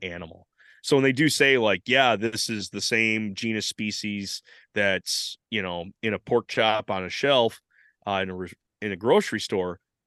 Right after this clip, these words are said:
these really are, yeah, genus species. These are the same animals, but just what the feral condition of these animals was, how tough that outer layer was. So going through that torch method, I would say, yes, I would do that again. I would keep the skin on,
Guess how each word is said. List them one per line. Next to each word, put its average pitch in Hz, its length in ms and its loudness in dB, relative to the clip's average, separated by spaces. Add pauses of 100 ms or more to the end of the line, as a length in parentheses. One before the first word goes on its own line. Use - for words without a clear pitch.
(240)
these 131 380 -2
really 147 240 6
are, 127 300 6
yeah, 110 300 0 (160)
genus 123 320 0
species. 120 460 -2
These 113 280 0
are 107 120 0
the 98 80 -8
same 104 340 -4
animals, 98 340 -6
but 92 200 -14
just - 380 0
what 107 200 0 (140)
the - 80 -16
feral 107 540 -4
condition 90 600 -8 (360)
of 92 120 -8
these 98 160 -8
animals 95 460 -6
was, 90 540 -6
how 101 340 0 (200)
tough 104 440 -4
that 95 180 -10
outer 95 280 -4
layer 90 300 -6
was. 87 560 -12 (600)
So - 220 -2
going 170 320 4
through 185 160 -2
that 123 200 4
torch 147 360 0
method, 92 480 -4 (340)
I 123 160 4
would 151 160 4
say, 117 680 0
yes, 110 420 -2
I 120 100 0
would 107 180 0
do 113 160 -4
that 104 200 0
again. 95 420 -4
I 104 120 0
would 101 180 -4
keep - 240 -12
the 104 80 -14
skin 104 300 -4
on, 92 340 -8